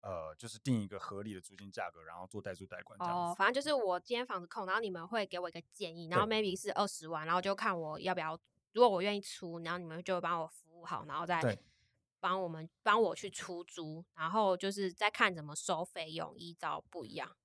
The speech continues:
Speaker 1: 对，对，对，一，一般来讲，我们代租代管就是，嗯，一个固定费用，然后社宅的话就免费。
Speaker 2: 所以如果我房子是符合社宅，我就可以享用你们帮我出租，然后我就，还有刚刚什么税率都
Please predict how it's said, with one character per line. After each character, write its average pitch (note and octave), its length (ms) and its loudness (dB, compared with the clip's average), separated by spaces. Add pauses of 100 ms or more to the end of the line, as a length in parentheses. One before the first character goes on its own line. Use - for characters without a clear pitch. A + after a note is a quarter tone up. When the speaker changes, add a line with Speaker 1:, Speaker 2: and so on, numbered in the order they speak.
Speaker 1:
对， A#2+ 180 6
对， G#2 180 -2
对， G2 140 -4
一， F#3+ 200 -4
一 G3 60 -6
般 G3+ 120 6
来 D3+ 120 10
讲， C3 120 4
我 G#2 40 2
们 G#2 60 -2
代 C3 100 4
租 A#2 120 0
代 A#2+ 120 2
管 F#2+ 160 -2
就 F2+ 80 -12
是， F#2+ 460 -8 (140)
嗯， F#2 340 -8
一 A2+ 80 -2
个 A2+ 160 4
固 A#2 180 0
定 G#2+ 160 0
费 G2 200 -4
用， F2 180 -4 (220)
然 G#2 160 -4
后 A2+ 160 4
社 C#3+ 200 4
宅 G2 140 0
的 F2+ 60 -4
话 G2 100 0
就 F#2+ 100 -2
免 F#2 200 -4
费。 G#2 200 -10 (720)
Speaker 2:
所 - 160 2
以 F4+ 40 8
如 D#4+ 120 6
果 C4 180 10
我 G3 40 6
房 G3 300 2
子 G3+ 120 0
是 A3+ 160 2
符 F3 280 -6
合 E3 180 -4
社 F3 300 -2
宅， - 320 -8 (100)
我 F#3+ 100 0
就 A#3+ 160 6
可 A#3 220 -2
以 F#3+ 80 0
享 E3+ 160 -4
用 G3 160 -2
你 F3 80 -10
们 D#3+ 160 -12
帮 F3 240 0
我 F3+ 160 -6
出 - 180 -16
租， D#3+ 380 -12
然 F3 100 0
后 G#3 80 6
我 F#3+ 120 4
就， G3+ 260 2 (140)
还 - 160 2
有 G#3 60 2
刚 G3+ 140 -2
刚 G3+ 140 -4
什 G3+ 80 -8
么 D#3+ 100 -14
税 F3 300 -4
率 F3 220 -4
都 E3+ 100 0